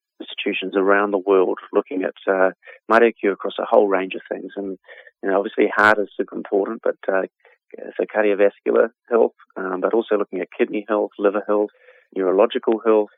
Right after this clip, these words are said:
Um, the list just goes on and on. And, uh, we've, yeah, we're just super excited. We've got clinical trials happening, uh, in conditions associated with neurological conditions, um,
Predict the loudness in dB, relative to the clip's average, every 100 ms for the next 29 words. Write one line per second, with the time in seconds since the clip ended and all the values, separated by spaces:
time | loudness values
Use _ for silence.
0 | _ _ _ _ -6 4 4 4 -2 _
1 | -12 -6 2 2 2 -2 -2 -2 -4 -4
2 | -8 -6 -6 -6 -10 -12 -2 2 4 2
3 | -4 _ _ _ -2 0 0 -4 -20 _
4 | _ -4 2 2 2 -4 -6 -4 -4 -2
5 | -2 0 -2 -2 0 0 0 -2 -2 -4
6 | -2 0 2 0 -2 -4 -4 -4 -6 -8
7 | -6 -6 -6 -4 -6 -6 -8 -12 _ _
8 | -20 _ -8 -8 -8 -8 -4 -4 -2 -2
9 | -2 -4 -2 2 2 0 -8 -8 -6 -6
10 | -6 -8 -10 -20 -20 -20 -20 _ _ -4
11 | -2 -2 -6